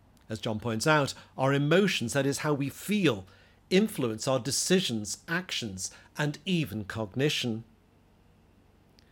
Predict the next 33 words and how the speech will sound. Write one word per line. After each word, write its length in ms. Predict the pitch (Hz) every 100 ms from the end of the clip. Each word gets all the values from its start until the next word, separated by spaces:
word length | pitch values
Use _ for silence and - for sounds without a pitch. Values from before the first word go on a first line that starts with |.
| - -
Now, 80 |
the 220 | 151 170 -
irony 520 | 151 202 247 214 123
is 240 | 101 85 -
that 180 | 131
unhappiness 680 | 139 139 - 214 214 202 175
is 120 | 139 117
increased, 840 | 131 120 - 220 160 - - - - - _
even 460 | 233 254 214 233 202
though 180 | 185 175
materially 840 | 160 - - 262 233 113 104 104 - _ _
we 140 | 143 151
are 100 | 147
better 400 | 185 185 190 131
off 200 | 90 -
than 140 | 113
we 100 | 113
ever 200 | 101 104
have 360 | 110 147 151 156
been. 360 | 135 113 107 107 _ _ _ _ _ _ _ _ _ _ _ _ _
I 200 | 143 233
would 200 | 208 -
suggest 480 | 151 117 104 98 -
that 140 | 123
our 160 | 123 123
unhappiness 720 | 120 135 185 185 113 104 - - -
is 220 | - 147
not 400 | 131 139 233 233
despite 680 | 185 165 - - - 247 240
us 160 | 214 -
being 320 | 156 135 117
better 380 | 117 104 107 104
off, 360 | 82 - -